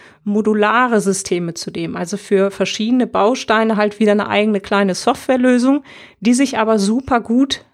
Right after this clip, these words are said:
konnektieren lässt, also verbinden lässt zu anderen Softwarelösungen über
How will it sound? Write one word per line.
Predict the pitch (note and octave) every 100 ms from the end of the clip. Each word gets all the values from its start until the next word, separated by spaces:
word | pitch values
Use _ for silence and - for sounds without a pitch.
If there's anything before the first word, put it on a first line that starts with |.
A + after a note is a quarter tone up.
| _ _ _ _ _ _ _
konnektieren | - A3 A3 - D4+ C4+ G#3
lässt, | E3+ F3 G3
also | F3+
verbinden | - F#3 C4 C#4 A#3+
lässt | A#3 A3 -
zu | -
anderen | - C4 A3+ F#3 F#3+
Softwarelösungen | - F3+ - F3 F3 F3+ G3 -
über | G3+ G#3 G#3+